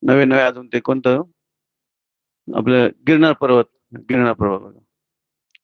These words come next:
आश्रम हे आपल्या आखाड्याची शाखा. म्हणून बघा हा आखाडा पंचदशनाम श-, न-, संन्यासी नागा आखाडा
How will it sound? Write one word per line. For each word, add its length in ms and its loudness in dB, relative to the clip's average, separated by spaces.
आश्रम 280 0
हे 320 -2
आपल्या 500 0
आखाड्याची 420 -2
शाखा. 340 -12
म्हणून 180 4
बघा 380 2
हा 160 0
आखाडा 500 2
पंचदशनाम 800 0
श-, 180 -8
न-, 340 0
संन्यासी 600 -2
नागा 360 -2
आखाडा 400 -2